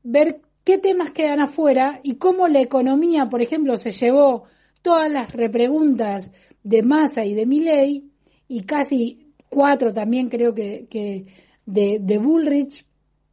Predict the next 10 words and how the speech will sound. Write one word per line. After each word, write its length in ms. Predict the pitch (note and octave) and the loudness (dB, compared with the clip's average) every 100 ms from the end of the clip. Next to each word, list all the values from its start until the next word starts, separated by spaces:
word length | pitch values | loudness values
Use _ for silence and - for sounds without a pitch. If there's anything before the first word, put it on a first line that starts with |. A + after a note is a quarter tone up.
| _ _ _ | _ _ _
de 160 | G3 G3+ | -6 -4
las 160 | G#3 - | -4 -4
cinco 260 | B3 B3+ | -2 -2
que 80 | G#3+ | -2
tenía 280 | G#3 A#3 B3+ | -2 -2 0
disponibles, 720 | B3 - F4 F4 E4+ F#4 - _ _ _ _ _ _ _ _ _ _ - | -2 -2 -2 0 0 -2 -4 _ _ _ _ _ _ _ _ _ _ 0
y 380 | E4 F4+ E4+ - _ _ _ | 4 4 2 -8 _ _ _
temas 280 | - D4 C4 | -8 -6 -4
de 80 | B3 | -4
educación 1000 | A3+ G#3+ A#3 A3 C#4+ C#4+ C#4 C4+ C4+ | -6 -6 -8 -4 0 2 2 0 -2